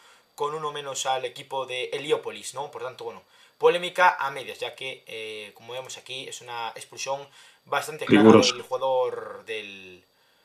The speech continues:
Speaker 1: cuadro verde y blanco. Eh, que, por cierto, esa camiseta que llevan el día de, del domingo, eh, feísima. Parecían butaneros, la verdad.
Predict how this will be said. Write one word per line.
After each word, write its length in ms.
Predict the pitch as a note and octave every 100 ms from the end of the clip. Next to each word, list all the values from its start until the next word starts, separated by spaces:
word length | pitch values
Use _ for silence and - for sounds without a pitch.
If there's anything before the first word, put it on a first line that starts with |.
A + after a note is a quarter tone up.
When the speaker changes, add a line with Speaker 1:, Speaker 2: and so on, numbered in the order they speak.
| _ _
Speaker 1:
cuadro 920 | C#3+ C#3 C3 B2+ B2 A#2 A2 G#2+ - B2
verde 200 | D3 C3+
y 20 |
blanco. 380 | A2+ G#2 - - - - - - -
Eh, 200 | C#3+ C#3
que, 60 | D3+
por 140 | C#3
cierto, 300 | D#3+ D3+ -
esa 480 | B2 D3+ C#3+ C#3+ C3+
camiseta 380 | C#3+ C#3 - C3
que 100 | C3+
llevan 340 | C#3 C3 C3 B2+
el 100 | B2
día 120 | C3+
de, 580 | B2+ B2 A#2+ A#2 A2+ - _ _
del 220 | - B2+
domingo, 580 | B2 C3+ E3+ E3+ F3+ F3+ -
eh, 720 | B2+ A#2+ A#2+ A#2 A2+ A2+ - _
feísima. 440 | - C3+ C#3 F#2+ - _ -
Parecían 360 | A2+ C#3+ C#3
butaneros, 580 | C3 B2 A2+ A2 F#2+ -
la 60 | G2+
verdad. 300 | F#2+ G2 F#2+